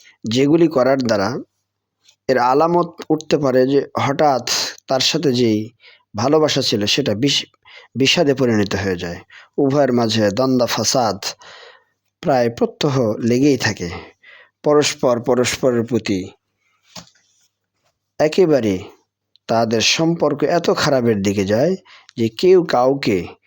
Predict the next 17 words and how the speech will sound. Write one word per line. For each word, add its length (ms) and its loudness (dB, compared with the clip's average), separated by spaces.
সহ্য 540 0
করতে 340 -4
পারে 220 0
না। 240 0
একজনের 520 0
কথা 360 -2
আরেকজনের 640 0
কখনোই 480 0
পছন্দ 460 0
হয় 260 -4
না। 200 -2
তার 240 2
কাছে 380 2
সে 360 0
কুৎসিত 540 0
মনে 240 2
হয়। 320 0